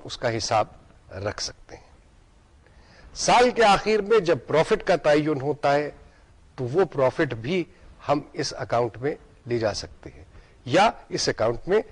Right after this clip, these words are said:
اگر ہم نہیں لے کے جاتے، پھر ہم کیا کرتے اس، اس کے ساتھ، اس کو کیسے شو کرتے، یہ ہم دیکھیں گے ابھی۔ لیکن اگر ڈرائنگز اکاؤنٹ رکھا ہے، تو پھر اس میں انٹریز کیا ہوں گی، اکاؤنٹنگ انٹریز،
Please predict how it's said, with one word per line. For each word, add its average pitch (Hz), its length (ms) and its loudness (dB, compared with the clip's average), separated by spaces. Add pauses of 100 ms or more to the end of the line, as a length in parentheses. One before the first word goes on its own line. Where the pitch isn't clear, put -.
(160)
اگر 127 260 0
ہم 117 80 -2
نہیں 101 300 0
لے 202 140 2
کے 131 140 0
جاتے، 113 340 -2 (260)
پھر 120 100 -6
ہم 110 100 -4
کیا 117 260 0
کرتے 185 340 0
اس، 180 120 -2 (360)
اس - 160 -2
کے 180 80 2
ساتھ، - 300 2
اس 127 100 -8
کو 110 100 -12
کیسے 139 300 2
شو 190 180 0
کرتے، 180 340 0 (240)
یہ 101 160 -6
ہم 101 100 -6
دیکھیں - 360 -16
گے - 80 -16
ابھی۔ - 120 -20 (520)
لیکن 196 300 0
اگر 202 140 4
ڈرائنگز 202 540 2
اکاؤنٹ 180 360 2
رکھا 190 400 2
ہے، 101 140 -4 (880)
تو 147 80 -2
پھر 214 260 2 (360)
اس 185 220 0
میں 190 220 2 (1000)
انٹریز 151 640 0 (340)
کیا 151 160 4
ہوں 95 180 -2 (120)
گی، - 80 -20 (160)
اکاؤنٹنگ 175 520 2
انٹریز، 92 560 -4